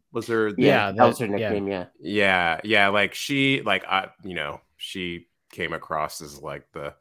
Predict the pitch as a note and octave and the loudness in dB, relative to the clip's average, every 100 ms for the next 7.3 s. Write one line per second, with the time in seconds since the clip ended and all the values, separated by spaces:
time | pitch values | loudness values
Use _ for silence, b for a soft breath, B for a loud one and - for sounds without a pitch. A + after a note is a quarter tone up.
0 | b b b b F2 - - F2+ E2 E2 | b b b b -12 -10 -6 -4 -2 -4
1 | D#2+ D#2+ D#2+ D#2 F2 E2+ F2+ F2 E2+ E2+ | -8 -10 -12 -14 -10 -8 -6 -8 -8 -8
2 | E2 E2+ D#2+ E2+ D#2+ D#2+ D#2+ - _ _ | -8 -8 -8 -8 -6 -6 -8 -14 _ _
3 | _ G2+ E2+ - _ F2+ E2+ E2 E2 D#2+ | _ -4 -4 -4 _ -2 -2 -2 -2 -2
4 | E2 F2 - B B - A#2+ B2+ C#3 D3 | -2 -6 -14 B B 2 4 4 4 6
5 | B2 B2 - C3+ A#2+ A#2+ B2 C#3+ - F#2+ | 6 6 2 -4 -2 -2 -4 -6 -4 -2
6 | F#2 F2 E2+ F2 F2+ G2+ F#2+ F#2 F2+ - | -2 -4 -8 -12 -10 -4 -2 0 -2 -4
7 | G2 F2 E2 | -6 -6 -10